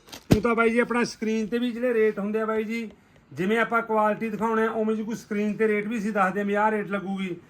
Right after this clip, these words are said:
ਮੈਂ ਬਾਰ-ਬਾਰ ਬੇਨਤੀ ਤੁਹਾਨੂੰ ਇਹੀ ਕਰਦਾ ਹੈ,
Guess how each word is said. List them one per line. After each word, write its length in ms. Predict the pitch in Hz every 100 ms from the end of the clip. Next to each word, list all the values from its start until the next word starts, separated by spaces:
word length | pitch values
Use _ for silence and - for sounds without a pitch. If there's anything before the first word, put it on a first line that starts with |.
| - _ -
ਮੈਂ 160 | 175 202
ਬਾਰ-ਬਾਰ 500 | 202 202 202 208 208
ਬੇਨਤੀ 340 | 208 202 208
ਤੁਹਾਨੂੰ 460 | 180 208 214 208 - - - - 208
ਇਹੀ 260 | 196 226
ਕਰਦਾ 300 | 214 190 180
ਹੈ, 220 | 208 196